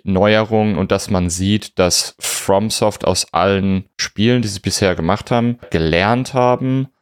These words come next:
und das Beste aus allen Spielen genommen haben und es in Elden Ring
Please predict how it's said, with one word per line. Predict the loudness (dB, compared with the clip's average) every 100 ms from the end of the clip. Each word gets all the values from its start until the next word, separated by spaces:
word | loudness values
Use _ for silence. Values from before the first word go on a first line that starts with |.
| _ _ 0
und | 2 2 0 -2 -6 -8 _
das | -4 -2 -2
Beste | -2 -2 0 -2 2
aus | 2 0
allen | 0 0 0
Spielen | -4 -2 0 2
genommen | 0 0 2
haben | 0 0
und | 0
es | 0 -2
in | -2 -2 0
Elden | 2 0 0 -2
Ring | 0 0 0 -4